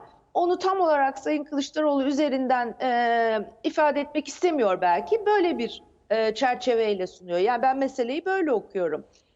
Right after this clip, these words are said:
Ayrıca tabii başkaca da, e, seçimden sonra belki daha net görebileceğimiz gerekçeleri vardır. Yani ben sadece şu konuda, e, e, insanların yani ikna olmuyorum. Yani şu konuda ikna olmuyorum.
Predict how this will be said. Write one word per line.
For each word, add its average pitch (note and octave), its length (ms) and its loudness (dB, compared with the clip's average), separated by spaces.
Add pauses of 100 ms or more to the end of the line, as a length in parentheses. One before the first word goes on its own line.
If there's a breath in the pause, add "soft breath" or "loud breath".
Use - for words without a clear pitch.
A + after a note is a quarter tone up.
(120)
Ayrıca B3+ 500 0
tabii C#4+ 400 -2
başkaca C4+ 520 -2
da, C4+ 280 0 (200)
e, G#3+ 40 -2
seçimden A#3 500 -4
sonra F#3+ 320 -4
belki G3 340 -4
daha G#3 160 0
net A3 340 -2
görebileceğimiz E3+ 800 -4
gerekçeleri A3+ 680 -2
vardır. D4+ 460 0 (440 loud breath)
Yani D#4 300 0
ben F4+ 160 2
sadece G#4 340 0
şu - 260 -6
konuda, A#3+ 520 -2 (340 loud breath)
e, - 80 0 (720)
e, C#4 140 0 (160)
insanların D#4 840 0
yani G#3 280 0
ikna E4 520 0
olmuyorum. E3 480 -2 (120)
Yani G3 240 -6
şu A4+ 180 -2
konuda D4 260 0
ikna D#4+ 460 -2
olmuyorum. E3+ 360 -2